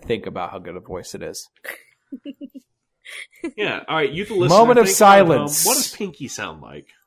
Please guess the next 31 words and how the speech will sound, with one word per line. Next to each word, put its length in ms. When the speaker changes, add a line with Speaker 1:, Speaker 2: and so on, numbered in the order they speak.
Speaker 3:
It's 120
a 20
shame 200
when 100
Audacity 520
cuts 260
that 160
right 160
out. 260
Speaker 2:
They 140
did 180
have 140
the 80
Speaker 3:
Uh, 100
Speaker 2:
best 400
theme 100
song, 340
though. 300
<laughs> 880
Speaker 3:
It, 600
it 160
had 160
a 40
very 200
good 160
theme 200
song. 440
Warner 240
Brothers 640
made 540
some 600